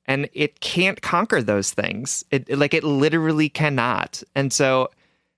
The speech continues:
I w-, I don't want you to hear that and say,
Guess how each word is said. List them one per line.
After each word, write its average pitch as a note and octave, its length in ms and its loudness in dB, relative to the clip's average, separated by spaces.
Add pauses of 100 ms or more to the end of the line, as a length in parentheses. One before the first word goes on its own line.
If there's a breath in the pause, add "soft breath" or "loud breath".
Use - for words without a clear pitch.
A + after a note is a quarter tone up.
(1040)
I C#3 60 4
w-, D3+ 200 2
I D3+ 140 2
don't F3+ 180 2
want D#3 220 2
you C#3+ 140 0
to - 180 -2
hear F#3 260 0
that C3 220 0
and A2+ 100 -2
say, G#2 220 2